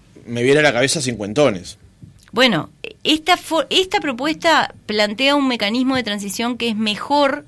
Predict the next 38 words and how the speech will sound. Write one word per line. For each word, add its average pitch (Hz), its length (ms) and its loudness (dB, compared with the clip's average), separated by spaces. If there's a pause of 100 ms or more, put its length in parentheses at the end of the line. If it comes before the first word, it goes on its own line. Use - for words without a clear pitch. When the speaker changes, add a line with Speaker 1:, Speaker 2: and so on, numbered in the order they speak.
Speaker 2:
que 175 140 -6
la 165 160 -2
que 160 160 -8
tenía 190 360 -2
la 185 120 0
ley 180 240 -4
original. 185 400 0
Speaker 1:
Quiero 180 80 6
decir, 175 340 0 (300)
al 135 180 0
tema 170 220 2
de 170 280 4 (300)
se - 220 0
hace 160 260 4
la 165 80 4
ley 190 420 6 (220)
y 135 160 2
años 165 320 2
después 190 640 4 (380)
se - 220 2
advierte 160 520 6
una 160 140 4
dificultad 139 400 0
en 165 40 0
la 151 60 4
ejecución 120 380 -4
de 113 40 -2
la 113 60 2
ley. 131 180 0
Speaker 2:
Bueno, 233 320 4
sí, 247 220 0
lo 180 100 2
que 196 80 -4
pasa 269 220 0
que 269 80 2
en 240 100 0
este 302 260 0
caso, 294 540 0